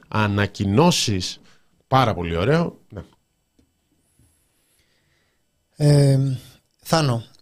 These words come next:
Speaker 2: θέλω να μου πεις, ε, αν σε κάποια στιγμή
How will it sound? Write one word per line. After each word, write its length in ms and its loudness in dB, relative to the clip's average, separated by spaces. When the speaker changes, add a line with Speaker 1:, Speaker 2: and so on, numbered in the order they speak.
Speaker 2:
θέλω 260 4
να 120 2
μου 140 2
πεις, 340 2
ε, 420 4
αν 200 -2
σε 120 -2
κάποια 360 -2
στιγμή 540 0